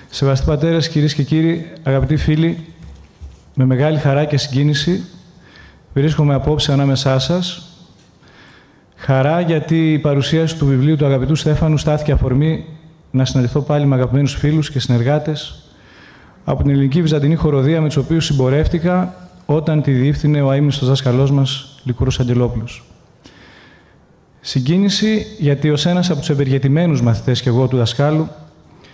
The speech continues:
μου δίνεται η ευκαιρία να αναφερθώ έστω και ακροθυγώς στην προσωπικότητα και το έργο του μεγάλου αυτού καλλιτέχνη, του μεγάλου δασκάλου και κυρίως, όπως ήδη ακούστηκε, του μεγάλου ανθρώπου. Παραφράζοντας τον συγγραφέα,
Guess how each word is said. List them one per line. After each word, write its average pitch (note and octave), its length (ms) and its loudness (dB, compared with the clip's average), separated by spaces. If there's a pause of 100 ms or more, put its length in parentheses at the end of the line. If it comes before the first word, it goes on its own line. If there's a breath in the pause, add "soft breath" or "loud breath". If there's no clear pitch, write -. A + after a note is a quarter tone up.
(280 loud breath)
μου C3 100 2
δίνεται E3+ 260 0
η D#3+ 40 2
ευκαιρία D3+ 320 0
να E3 80 2
αναφερθώ D#3 840 -2
έστω E3+ 360 0
και D3 100 -2
ακροθυγώς C#3 960 -2 (500 loud breath)
στην - 180 -8
προσωπικότητα D3+ 640 0
και C3+ 120 -2
το B2+ 120 -2
έργο D3+ 280 2
του C#3+ 140 -2
μεγάλου C#3 400 2
αυτού B2+ 180 0
καλλιτέχνη, C#3+ 720 0 (300)
του B2+ 60 -2
μεγάλου C#3+ 280 2
δασκάλου D3+ 520 0 (160)
και - 100 -6
κυρίως, C#3+ 580 -2 (160)
όπως B2+ 300 -2
ήδη C3 120 2
ακούστηκε, C3 320 -2
του A2+ 60 -2
μεγάλου B2+ 280 2
ανθρώπου. B2+ 520 0 (2000 loud breath)
Παραφράζοντας F#3 640 2
τον D#3+ 100 0
συγγραφέα, D#3 760 0